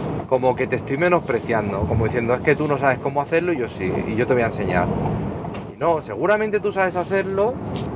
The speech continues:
igual sabes hacerlo de forma consciente, y conmigo lo que aprendes es a acelerar ese proceso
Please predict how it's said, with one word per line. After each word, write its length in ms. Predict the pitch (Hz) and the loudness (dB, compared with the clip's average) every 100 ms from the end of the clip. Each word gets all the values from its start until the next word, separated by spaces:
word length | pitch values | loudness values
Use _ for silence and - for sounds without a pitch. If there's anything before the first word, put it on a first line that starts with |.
| - - - - - - - - - | -8 -10 -10 -10 -10 -12 -12 -14 -10
igual 320 | 135 139 214 | -4 4 4
sabes 200 | 214 202 | 4 0
hacerlo 560 | 175 151 185 185 170 202 - | 0 0 -2 4 4 2 -4
de 100 | 123 | -4
forma 520 | 127 151 170 180 196 202 - - - - - - - - - - - - - - - - | 0 0 2 2 0 -2 -10 -10 -10 -10 -10 -12 -12 -14 -14 -14 -14 -14 -14 -12 -12 -2
consciente, 760 | 135 131 - 220 220 196 220 269 - - - - - - - | 0 0 2 2 2 0 0 0 -8 -10 -10 -10 -12 -14 -4
y 120 | 160 | -2
conmigo 540 | 143 143 139 196 208 220 | 2 0 0 0 2 2
lo 120 | 165 | 2
que 80 | 127 | 0
aprendes 460 | 123 156 170 190 175 | 0 0 0 0 -2
es 160 | 170 | 0
a 240 | 175 196 - - - - - - - - - - - - | 2 2 0 -6 -4 -4 -6 -6 -8 -8 -8 -8 -10 -8
acelerar 640 | - 127 139 127 143 175 | -4 -2 0 2 4 4
ese 220 | 175 170 175 | 2 -2 -2
proceso 680 | 160 143 170 160 170 208 | -2 0 0 0 0 0